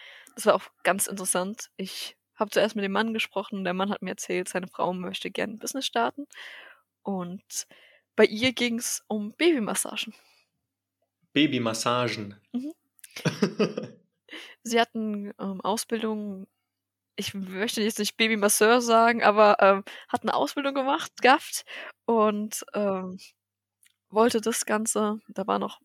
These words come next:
Speaker 1: Mitte Corona oder Ende Corona, halt so Lockdown, wollte das Ganze einfach über Zoom anbieten, dann mit ihrem Kind und später vielleicht mit einer Puppe und dann mehr oder weniger so vorführen, von wegen, hey, wie die Massagen gehen. Vor allem, ich weiß nicht,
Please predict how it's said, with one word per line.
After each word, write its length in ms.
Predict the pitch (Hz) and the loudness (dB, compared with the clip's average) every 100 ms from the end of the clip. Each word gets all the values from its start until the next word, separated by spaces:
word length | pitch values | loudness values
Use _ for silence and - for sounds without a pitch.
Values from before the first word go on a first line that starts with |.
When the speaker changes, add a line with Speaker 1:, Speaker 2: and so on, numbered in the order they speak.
| - | -8
Speaker 1:
Mitte 220 | 214 214 | -6 -4
Corona 480 | - 208 208 240 233 | -4 0 2 2 0
oder 320 | 208 190 220 _ | 0 -4 -8 _
Ende 220 | 196 208 | -4 -4
Corona, 460 | - - 214 208 226 - - _ | -6 -8 -4 -4 -4 -10 -20 _
halt 180 | - 208 | -8 -4
so 100 | 190 | -2
Lockdown, 480 | 190 - 202 196 196 | -2 -2 -2 -2 -2
wollte 180 | 190 | -4
das 120 | 202 - | -4 -6
Ganze 240 | 190 - | -6 -4
einfach 160 | 202 190 | -6 -4
über 140 | 180 | -4
Zoom 240 | - 269 269 | -4 -4 -2
anbieten, 600 | 254 254 240 - 233 254 - - _ | -4 -4 -6 -4 -8 -8 -18 -20 _
dann 120 | 202 | -6
mit 180 | 190 190 | -4 -4
ihrem 320 | 202 - 202 | -8 -8 -10
Kind 440 | - 233 247 - - | -6 -6 -6 -10 -10
und 380 | 196 185 - _ | -10 -10 -12 _
später 400 | - - 220 214 | -14 -4 -4 -4
vielleicht 340 | - 185 196 - | 0 0 0 -4
mit 120 | 196 | -4
einer 100 | 180 | -4
Puppe 380 | - 277 269 277 - - - _ | -4 -2 -2 -2 -8 -16 -18 _
und 80 | 214 | 2
dann 120 | 208 | 4
mehr 120 | 208 | 4
oder 120 | 214 | 4
weniger 320 | 214 214 208 208 | 4 2 2 2
so 160 | - 196 _ | -2 -10 _
vorführen, 600 | 190 208 - 214 214 226 | 2 2 -6 -2 -2 -2
von 180 | - 190 | -10 -4
wegen, 220 | 190 190 | -4 -4
hey, 280 | 214 208 226 | -2 -2 -2
wie 60 | - | -10
die 80 | 208 | -8
Massagen 540 | 220 - 190 226 202 | -4 2 2 0 -6
gehen. 320 | 208 196 208 - - - | -4 -4 -6 -12 -20 -20
Vor 120 | - - | 2 2
allem, 200 | 196 - _ _ _ - | 2 -2 _ _ _ -6
ich 120 | - | 2
weiß 200 | 214 247 | 2 2
nicht, 260 | 240 - | -2 -2